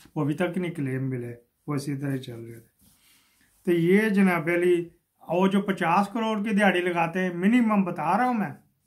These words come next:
इससे ज़्यादा कि अरब तक भी है, उसमें मिनिस्टर को भी जाता है, वज़ीर आज़म को भी जाता है। वो ये नहीं होता कि पैसे दे दे किसी, किसी और भी होता है, कोई किचन का खर्चा, कोई बेटी बूटी की शादी का खर्चा,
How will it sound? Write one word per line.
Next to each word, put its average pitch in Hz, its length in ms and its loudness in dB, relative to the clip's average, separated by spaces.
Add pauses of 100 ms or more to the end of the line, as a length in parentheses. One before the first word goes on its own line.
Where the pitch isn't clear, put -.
(120)
इससे 160 300 -8
ज़्यादा 147 380 -6
कि 180 200 -8
अरब 165 320 -6
तक 170 240 -12
भी 156 100 -8
है, 135 140 -14 (720)
उसमें 165 320 -4
मिनिस्टर 151 420 -4
को 175 140 -4
भी 190 120 2
जाता 170 300 -4
है, 175 140 -16 (1000)
वज़ीर 127 340 -6
आज़म 151 280 -6
को 170 120 -6
भी 170 120 -2
जाता 151 380 -4
है। - 180 -16 (380)
वो 175 120 2
ये 180 260 4
नहीं 226 120 2
होता 269 160 -2
कि 254 80 -2
पैसे 196 360 0
दे 185 140 0
दे 175 100 -6
किसी, 170 220 -6 (220)
किसी 151 220 -10
और 185 200 -4
भी 196 100 -2
होता 135 180 -8
है, 120 120 -20 (720)
कोई 143 100 -12
किचन 170 340 -4
का 160 120 -4
खर्चा, 147 300 -6
कोई 151 180 -8
बेटी 143 300 -4
बूटी 147 300 -4
की 147 120 -6
शादी 147 360 -4
का 151 160 -8
खर्चा, 147 360 -8